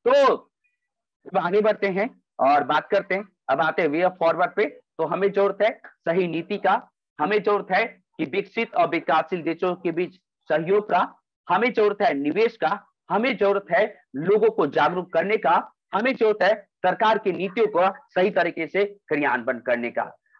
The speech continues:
अगर ये सारी चीजें अच्छे से हो जाए, तो भारत हो या विश्व हो, उसमें क्या हो सकता है कि जलवायु परिवर्तन के नकारात्मक परिणामों को हम लोग झेल सकते हैं। पूरा तो समाप्त नहीं कर सकते हैं, लेकिन झेल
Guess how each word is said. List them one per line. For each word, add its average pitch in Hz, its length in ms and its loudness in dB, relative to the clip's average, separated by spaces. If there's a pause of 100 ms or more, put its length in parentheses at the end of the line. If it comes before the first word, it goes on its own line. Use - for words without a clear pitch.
अगर 202 200 0
ये 277 160 0
सारी 214 340 -4
चीजें 233 280 -4
अच्छे 185 300 -4
से 160 120 -6
हो 151 220 0
जाए, 180 220 2
तो - 420 -6
भारत 165 520 -2
हो 196 320 -2 (140)
या 139 120 2
विश्व 196 400 -2
हो, 147 320 -2 (200)
उसमें 214 280 -4
क्या 208 180 -2
हो 196 120 2
सकता 175 340 -4
है 180 260 0
कि - 420 -10
जलवायु 156 640 0
परिवर्तन 151 600 -2
के 202 160 0
नकारात्मक 143 720 -4
परिणामों 147 400 -4
को 240 380 -4 (220)
हम 143 140 -4
लोग 185 220 -2
झेल 180 260 -4
सकते 151 340 -4
हैं। 107 160 -10 (400)
पूरा 226 200 2
तो 247 140 -2
समाप्त 196 360 -2
नहीं 208 140 -2
कर 214 160 -2
सकते 196 300 -6
हैं, 233 300 -2 (160)
लेकिन 175 320 -4
झेल 247 360 -2